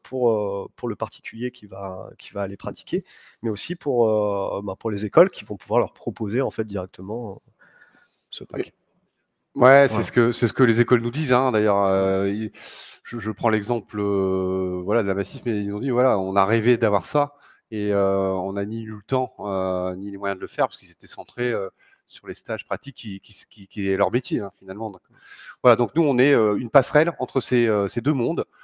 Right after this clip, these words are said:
Speaker 2: euh, entre guillemets. Euh, et puis l'idée, euh, je reviens sur la phrase, la phrase du début, l'idée, c'est nous, on veut soutenir la pratique à tout prix.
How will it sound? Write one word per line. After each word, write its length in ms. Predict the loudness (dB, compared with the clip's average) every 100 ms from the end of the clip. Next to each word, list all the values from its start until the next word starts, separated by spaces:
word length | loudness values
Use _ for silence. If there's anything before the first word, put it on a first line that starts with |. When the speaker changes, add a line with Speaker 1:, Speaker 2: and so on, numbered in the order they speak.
| -20 _ -6
Speaker 2:
euh, 260 | 0 0 0
entre 280 | -2 -6
guillemets. 360 | -8 -4 -4 -4 _ _ _ -12
Euh, 380 | -6 -4 -4 -4
et 100 | -6
puis 160 | -10 -10
l'idée, 340 | -4 0 2
euh, 280 | 2 2 0
je 100 | -2
reviens 400 | -6 -2 -2 -2
sur 260 | -4 -4 0
la 120 | 0
phrase, 300 | 0 0 0
la 100 | -2
phrase 180 | -2 -6
du 100 | -4
début, 360 | -4 -4 -8 -10 -20 -20 -18 -6
l'idée, 220 | 2 2
c'est 180 | 2 -2
nous, 100 | -2
on 80 | -2
veut 100 | -4
soutenir 440 | -6 -6 -2 2
la 120 | 2
pratique 580 | 2 -4 -4 -16 -18 -20 _ _
à 80 | -6
tout 120 | -6
prix. 280 | -8 -8 -10